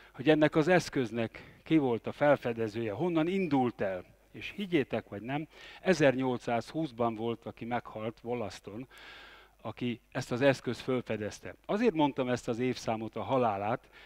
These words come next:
mert nagyon fontosnak tartom, hogy már ezernyolcszázhúszban ezt a kísérletet meg tudták csinálni, pedig Wollastonnak biztosan megmondhatjuk, hogy nem volt, ö, hűtőgépe, nem volt széndioxidja, száraz jege, nem volt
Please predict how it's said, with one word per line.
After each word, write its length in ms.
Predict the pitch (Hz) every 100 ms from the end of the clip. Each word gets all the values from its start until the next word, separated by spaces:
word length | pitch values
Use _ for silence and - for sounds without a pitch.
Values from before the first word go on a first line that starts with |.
| -
mert 180 | - 110
nagyon 340 | 147 165 131 113
fontosnak 640 | 127 117 - 110 110 98
tartom, 400 | 127 131 - 120
hogy 180 | 113 110
már 220 | 113 104 -
ezernyolcszázhúszban 1700 | 185 147 147 135 127 131 131 123 - 120 110 - 139 147 131 110 113
ezt 220 | 110 -
a 60 | 101
kísérletet 640 | - 123 - 107 - 104
meg 160 | 120 113
tudták 400 | 127 104 113 104
csinálni, 580 | - 127 120 107 117 139 - - -
pedig 220 | 147 151
Wollastonnak 640 | 147 180 143 - 135 123 - - _ _
biztosan 640 | - 131 165 - 123 123 113
megmondhatjuk, 680 | 113 107 113 104 113 - 110
hogy 120 | 117
nem 220 | 123 117
volt, 340 | 110 104 104 - - - - - - _ -
ö, 220 | 107 104 95 -
hűtőgépe, 880 | 147 - 135 123 131 123 151 165 - - -
nem 220 | 131 135
volt 220 | 113 107
széndioxidja, 1040 | - 120 117 117 139 135 - 139 127 156 175 -
száraz 480 | 127 107 110 117 135
jege, 320 | 127 147 160 - -
nem 360 | 160 180 156
volt 400 | 127 117 113 -